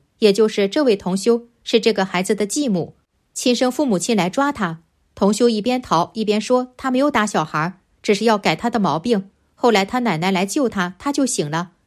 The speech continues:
现实生活中，这个继子的亲生母亲已经过世了，请问此梦何解？答：这是他继子的亲生母亲跟他要小房子，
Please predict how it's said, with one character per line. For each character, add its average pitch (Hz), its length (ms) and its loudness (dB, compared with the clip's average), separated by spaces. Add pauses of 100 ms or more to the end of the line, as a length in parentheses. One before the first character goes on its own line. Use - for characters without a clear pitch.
(140)
现 302 220 -2
实 208 120 2
生 233 160 -2
活 208 140 -2
中， 226 300 -2 (340)
这 294 140 0
个 269 120 4
继 294 220 0
子 220 120 -2
的 190 140 -2
亲 247 200 -4
生 269 180 0
母 180 140 -2
亲 226 180 -4
已 190 140 -2
经 220 160 -2
过 269 160 2
世 311 240 -2
了， 165 180 -4 (260)
请 196 220 -4
问 202 200 0
此 - 180 -4
梦 220 160 2
何 208 180 0
解？ 170 380 -4 (580)
答： 147 360 -2 (300)
这 214 140 4
是 196 120 2
他 190 200 2
继 208 240 0
子 185 120 -2
的 147 120 0
亲 196 200 0
生 208 200 2
母 143 140 -2
亲 180 340 -4
跟 208 120 0
他 202 160 -2
要 208 140 4
小 156 160 -2
房 131 280 -6
子， - 220 -6